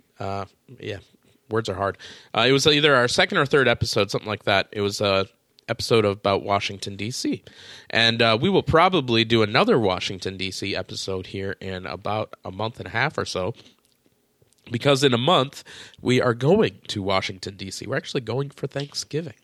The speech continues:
so that'll be exciting. Then we did, uh, another episode, another revisited episode, and that was on, uh, what is in our Disney park bag. And that was a fun episode. I, I enjoyed listening back to that.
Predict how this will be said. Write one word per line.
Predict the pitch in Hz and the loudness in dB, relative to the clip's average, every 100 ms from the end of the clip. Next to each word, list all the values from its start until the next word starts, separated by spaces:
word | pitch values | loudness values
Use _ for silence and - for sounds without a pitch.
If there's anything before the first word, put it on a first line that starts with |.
| _ | _
so | - 95 | -10 -6
that'll | 98 147 131 | -4 -6 -6
be | 92 | -12
exciting. | - - 139 147 95 - _ - - - - | -12 -8 -6 -6 -8 -14 _ -20 -20 -20 -2
Then | - 165 196 | 2 2 2
we | 180 | 2
did, | 165 165 160 - | 4 4 2 4
uh, | 135 131 131 - | 4 6 4 0
another | 120 127 165 185 - | -2 0 2 2 2
episode, | 143 - - 139 131 127 | 0 2 2 4 4 4
another | - 107 131 151 117 | 0 0 2 4 2
revisited | 110 113 123 131 123 120 | 0 0 0 0 2 2
episode, | 120 117 123 123 110 | 2 0 -4 -4 -4
and | 113 | -4
that | 120 | -4
was | 123 123 | -6 -8
on, | 107 101 101 110 139 - - - - - - | -6 -4 -4 -6 -10 -14 -20 -20 -20 -18 -6
uh, | 104 101 | -2 0
what | 101 131 165 | 2 0 0
is | 135 135 | -2 -2
in | 131 | 0
our | 113 95 | 0 0
Disney | 98 120 143 156 151 | -2 -2 -2 -6 0
park | - 139 165 - - _ _ | 0 2 -2 -6 -20 _ _
bag. | 123 113 120 139 90 - - - _ _ _ | -12 -4 0 0 -2 -8 -18 -20 _ _ _
And | - | -6
that | 285 | -4
was | - | -4
a | 135 | -6
fun | - 120 | -2 -2
episode. | 101 - 98 107 - | -2 -4 -4 -4 -4
I, | - | -6
I | |
enjoyed | 127 127 127 | -2 0 2
listening | 113 - 98 | 0 -4 -6
back | 92 107 - | -4 -4 -6
to | 85 | -12
that. | 85 92 | -8 -10